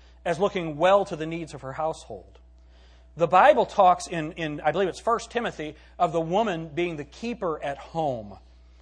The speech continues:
The Bible makes it very clear that the home is central to the life of the godly woman. Amen? That doesn't mean she can't do anything else. Proverbs thirty-one makes that very clear. She buys property,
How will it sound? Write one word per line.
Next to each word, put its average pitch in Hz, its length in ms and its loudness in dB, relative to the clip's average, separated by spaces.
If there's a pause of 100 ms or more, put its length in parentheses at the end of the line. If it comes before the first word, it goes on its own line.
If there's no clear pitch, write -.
(220)
The 170 80 0
Bible 226 280 6
makes 202 240 -2
it 185 80 -4
very 196 380 -4
clear 202 420 -6 (160)
that 180 160 0
the 156 120 2
home 240 300 2
is - 280 -8
central 220 380 -2
to 156 100 -12
the 143 80 -6
life 175 420 0
of 139 100 -8
the 139 80 -10
godly 127 340 -4
woman. 156 220 -6 (1500)
Amen? 196 240 2 (100)
That 330 80 0
doesn't 359 160 -2
mean 359 80 -2
she 240 140 -6
can't 254 320 -6
do 214 160 -2
anything 185 400 -2
else. 226 280 2 (220)
Proverbs 269 360 4
thirty-one 254 420 6
makes 214 180 2
that 220 180 8
very 180 220 2
clear. 285 380 -2 (800)
She 143 100 -12
buys 139 220 2
property, 262 720 8